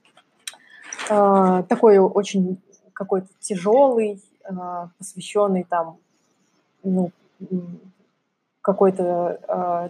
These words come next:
трагедии, да, как бы как дань такая, а, то очень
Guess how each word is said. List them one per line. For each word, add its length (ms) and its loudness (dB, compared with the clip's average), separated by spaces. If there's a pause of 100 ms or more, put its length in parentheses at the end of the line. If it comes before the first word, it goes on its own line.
(100)
трагедии, 760 0
да, 320 2
как 260 -14
бы 80 -12
как 200 -12 (140)
дань 340 2
такая, 480 -6 (1080)
а, 840 0 (360)
то 80 6
очень 560 2